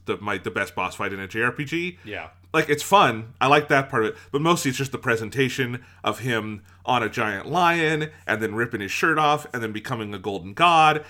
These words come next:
Speaker 1: And all the while, like, he has a fucking Char mask on for half of it.
Speaker 2: Yep.
Speaker 1: It is, it is so amazing, Sean.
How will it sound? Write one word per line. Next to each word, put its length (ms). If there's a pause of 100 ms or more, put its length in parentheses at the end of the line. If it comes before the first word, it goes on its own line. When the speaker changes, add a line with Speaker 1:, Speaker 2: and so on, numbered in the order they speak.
(120)
Speaker 1:
And 100
all 240
the 60
while, 260
like, 140
he 100
has 100
a 60
fucking 360
Char 400
mask 340
on 200
for 140
half 240
of 80
it. 140
Speaker 2:
Yep. 100 (220)
Speaker 1:
It 140
is, 440 (460)
it 120
is 140
so 220
amazing, 380
Sean. 260